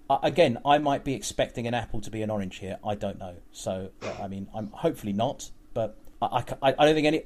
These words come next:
I can't answer that question until I see what happens on Sunday and how we play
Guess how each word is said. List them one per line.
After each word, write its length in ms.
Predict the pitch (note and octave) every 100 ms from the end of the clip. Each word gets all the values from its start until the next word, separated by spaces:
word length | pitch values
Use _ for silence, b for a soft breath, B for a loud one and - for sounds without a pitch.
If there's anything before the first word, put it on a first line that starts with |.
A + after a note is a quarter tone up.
| -
I 100 | E3
can't 240 | E3+ D3
answer 220 | C3 G#2
that 140 | A#2 G2+
question 360 | A#2 G#2 A2
until 260 | G#2 - G2+
I 40 |
see 180 | F#2 G2+
what 140 | G2
happens 240 | F#2 F#2 G2
on 80 | F2+
Sunday 460 | - F2+ F2+ F2+ F2+
and 100 | G2
how 160 | F#2+ F2+
we 100 | F2
play 260 | - F#2